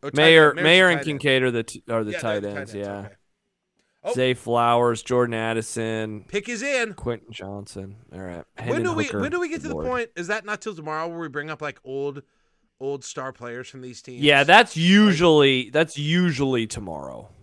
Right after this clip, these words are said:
Speaker 1: Like, ladies and gentlemen, Brett Rippon, Mark Rippon.
Speaker 2: <laughs> Dude, every time they do that wide shot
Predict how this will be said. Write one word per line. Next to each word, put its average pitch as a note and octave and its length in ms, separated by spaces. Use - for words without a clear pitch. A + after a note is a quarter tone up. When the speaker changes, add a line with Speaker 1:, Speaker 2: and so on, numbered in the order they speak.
Speaker 1:
Like, A#2 220
ladies E3+ 560
and C3+ 180
gentlemen, D#3 760
Brett E3 280
Rippon, D#3+ 540
Mark F3 260
Rippon. D3 300
Speaker 2:
<laughs> - 1900
Dude, G#3 180
every A3 260
time B3+ 240
they G#3+ 100
do F#3+ 160
that E3 200
wide C#3 320
shot F3+ 440